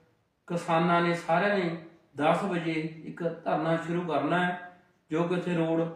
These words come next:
ਜਾਮ ਕੀਤਾ ਜਾਏਗਾ। ਅਸੀਂ ਸਾਰੇ ਕਿਸਾਨਾਂ ਨੂੰ ਬੇਨਤੀ ਕਰਦੇ ਹਾਂ ਕਿ ਭਰਾਵੋ,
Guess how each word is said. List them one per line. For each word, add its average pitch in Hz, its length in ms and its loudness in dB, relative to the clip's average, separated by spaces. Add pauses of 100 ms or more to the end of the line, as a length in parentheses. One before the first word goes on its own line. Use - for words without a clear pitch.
(200)
ਜਾਮ 160 320 0
ਕੀਤਾ 170 300 -2
ਜਾਏਗਾ। 120 460 0 (440)
ਅਸੀਂ 190 160 -2
ਸਾਰੇ 208 420 2
ਕਿਸਾਨਾਂ 175 400 2
ਨੂੰ 170 80 2
ਬੇਨਤੀ 165 400 -2
ਕਰਦੇ 160 440 -2
ਹਾਂ 175 160 -2 (280)
ਕਿ 170 140 -4
ਭਰਾਵੋ, 180 800 0